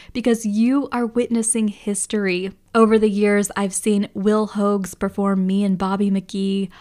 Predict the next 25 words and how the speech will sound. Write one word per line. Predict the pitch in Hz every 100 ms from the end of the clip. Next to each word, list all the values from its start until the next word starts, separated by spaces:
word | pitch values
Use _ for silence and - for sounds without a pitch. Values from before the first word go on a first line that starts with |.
| - -
Holly | 247 269 277
Williams | 233 214 226 226 220 220
with | 202
her | - 208
rendition | 214 214 196 196 196 202
of | 190 -
Eric | 190 190 190
Church's | - 190 185 - 190 185
Like | 190 180 -
Jesus | 190 180 196 -
Does, | 202 196 196 196 - - _ _
and | 220 214
Deana | 254 247
Carter | 226 196 202 185
performing | 175 202 202 196 196
Strawberry | - - - 196 196 196 190
Wine. | 180 175 180 190 196 - -
Those | 247 247 254
have | 233
been | 226 214
some | 220 202
of |
my | 196 202
favorite | - - 220 214 202
moments | 208 202 202 196